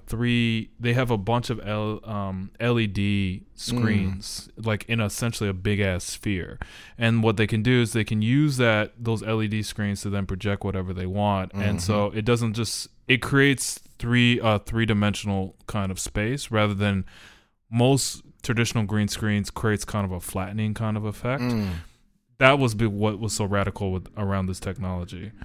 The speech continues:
Speaker 2: Nice.
Speaker 1: um, is the fact that, like, it looks like you're riding through Tatooine, you know what I mean? Even though essentially they're just, like, in a big ass blue sphere,
Speaker 2: Right,
Speaker 1: you
Speaker 2: because
Speaker 1: know?
Speaker 2: of that three D proje-, projection, it was a-, they're
Speaker 1: Mm-hmm.
Speaker 2: able to achieve
Speaker 1: Yeah.
Speaker 2: that,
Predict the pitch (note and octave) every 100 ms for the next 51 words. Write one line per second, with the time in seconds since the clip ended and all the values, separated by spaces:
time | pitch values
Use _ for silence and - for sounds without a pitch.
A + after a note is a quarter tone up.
0 | - C3 G#2 F#2+ F#2 F2+ G2+ G#2+ F#2+ G2+
1 | G2 - C3 A#2 B2 C#3+ - C3+ A2+ G#2+
2 | A#2+ A2+ G#2 G2 G2+ G#2 A2 A2+ A2+ G#2+
3 | A2 G2+ - G#2 F#2+ G2+ G2+ G#2+ G2+ F#2+
4 | F2+ G2+ - - _ G#2+ G2+ G2 F#2+ F#2+
5 | A#2+ B2 A2+ G#2+ G2+ - B2+ - G#2+ G2
6 | G2 G2+ - G2 F#2 - G#2 F#2+ G2+ F#2+
7 | F#2 F#2 F#2 - G#2 G2 - - _ -
8 | G#2 G#2 G2 - F#2+ F2+ - A2 G#2+ G2+
9 | F#2 G2 A#2 G#2 F#2+ F2+ - F#2 F#2 -
10 | E2 F#2 - - G2 D2+ F#2+ F#2+ - F2
11 | D#2+ E2 - F2 F2 A2 A#2 A2+ F#2 G#2
12 | F#2+ E2 D#2 - D#2+ D2+ D#2 D2+